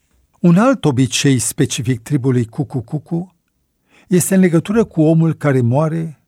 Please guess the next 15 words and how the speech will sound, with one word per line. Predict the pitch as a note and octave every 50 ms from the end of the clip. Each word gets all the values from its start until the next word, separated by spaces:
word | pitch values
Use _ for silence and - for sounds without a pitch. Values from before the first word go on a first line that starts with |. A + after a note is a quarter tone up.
| _ _ _ _ _ _
sau | - - D#3+ C#3+ C#3+
este | D3 - - - D#3
ucis. | D3+ C#3 - - - B2 G#2+ - - - - _ _ _ _ _ _ _ _ _ _ _ _ _ _ _ _ _ _ _ _ _ _ _ _ _ _ _ _ _ _ _ _ _ _ _ _ _ _ _ _ - - - - -
Soția | - - F3+ E3+ - - - B3 B3 A3 D3+ A#2 A#2
sau | A2 - D3 C3+ A2+
soțiile | - - D3 A#2+ - - - A3 G3+ D3 C3 B2+
sale | - - F#3 G3 G3+ F#3 F3
devin | C#3+ D#3 E3 F3 F#3 F3+
atunci | F3+ E3+ - F3+ F3+ - - -
proprietatea | - - D#3+ E3 D#3 - - D3+ D3+ D3 - F#3+ G3 F#3+ F3 E3+
primului | - - - - F#3 A3 B3+ A#3 F#3+ D#3 D3+ C#3+
bărbat | G#2+ G2 B2 A2+ G2 G#2 F3 F#3+ -
care | _ - E3 D#3+ D#3+
le | D#3+ D#3 D#3+
pretinde. | D#3 - D#3+ D#3 - - A#2+ G2+ F#2+ G2 G2+ A2+ A2 -